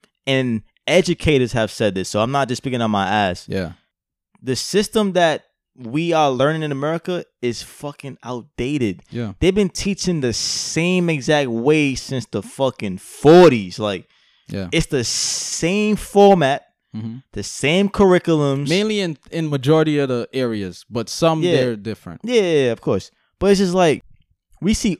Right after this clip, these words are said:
Speaker 1: all these other countries doing
Speaker 2: Mm-hmm.
Speaker 1: it, but you know what it is? Is, and this goes back to government, why would the government go forward with teaching children other ways that countries are practicing that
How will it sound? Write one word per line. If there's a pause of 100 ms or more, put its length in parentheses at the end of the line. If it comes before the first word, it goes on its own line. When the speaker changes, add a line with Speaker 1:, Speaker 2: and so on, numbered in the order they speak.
Speaker 1:
all
these
other
countries
doing
Speaker 2:
Mm-hmm.
Speaker 1:
it,
but
you
know
what
it
is?
Is, (280)
and
this
goes
back
to
government, (280)
why
would
the
government (480)
go
forward (320)
with
teaching
children
other
ways
that
countries (540)
are
practicing
that